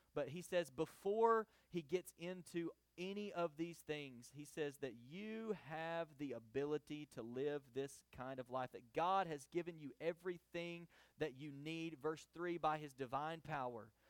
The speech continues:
God has given us everything we need for living a godly life. You have everything that you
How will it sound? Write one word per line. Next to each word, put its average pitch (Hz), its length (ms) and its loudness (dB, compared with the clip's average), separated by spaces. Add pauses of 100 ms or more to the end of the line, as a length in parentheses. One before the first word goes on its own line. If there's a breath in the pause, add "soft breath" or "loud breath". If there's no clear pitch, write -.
(260 soft breath)
God 160 240 8
has 151 160 -4
given 143 260 0
us 120 240 -6
everything 196 720 2
we 196 160 0
need 180 340 0
for 147 120 -2
living 143 260 0
a 135 80 -8
godly 131 320 0
life. 123 300 -2 (160)
You 247 340 4
have 214 480 4
everything 202 880 -2
that 175 320 4 (160)
you 175 380 0